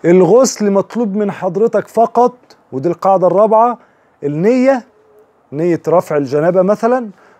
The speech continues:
وتعميم الجسد بالماء، إن جسمك كله يوصل له المية. مبروك، أنت كده اغتسلت، كده مش مط-، مش مطلوب، مش مطلوب منك حاجة. طب والحاجات التانية؟ على سبيل السنة والاستحباب، لكن وضوءك، لكن غسلك صحيح.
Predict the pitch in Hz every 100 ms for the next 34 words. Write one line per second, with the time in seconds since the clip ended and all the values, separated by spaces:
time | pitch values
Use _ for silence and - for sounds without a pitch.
0 | - 156 202 185 190 254 269 226 180 214
1 | 208 170 151 156 156 123 _ _ _ _
2 | _ _ _ _ - 156 175 175 247 -
3 | 220 - 254 247 196 202 185 170 151 113
4 | 135 143 170 202 170 127 151 165 143 -
5 | 123 110 - _ - _ _ - 147 147
6 | 143 127 - 127 151 147 160 170 170 139
7 | - 147 160 170 165 147 - 113 - -
8 | - - 156 185 151 214 220 - 226 135
9 | 127 131 - 127 156 143 - 165 151 123
10 | 117 131 101 143 127 - - _ _ _
11 | _ _ _ _ _ _ - - 123 135
12 | - 135 131 147 226 233 - _ 123 123
13 | 127 143 131 214 - 226 - 117 104 92